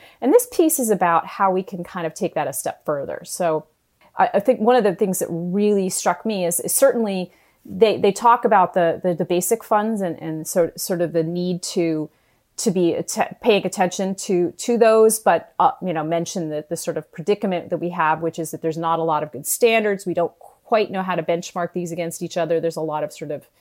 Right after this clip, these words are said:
uh, fragmented data, if you will, about where to focus.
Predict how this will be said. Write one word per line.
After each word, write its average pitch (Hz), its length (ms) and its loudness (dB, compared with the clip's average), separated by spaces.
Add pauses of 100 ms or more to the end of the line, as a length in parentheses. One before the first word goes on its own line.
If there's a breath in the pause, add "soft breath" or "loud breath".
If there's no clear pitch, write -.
(520)
uh, 147 240 -4
fragmented 185 840 0 (280)
data, 233 480 2
if - 120 -8
you 269 80 -2
will, 240 320 4
about 156 440 0 (400)
where 180 300 2
to 175 80 2
focus. 254 600 0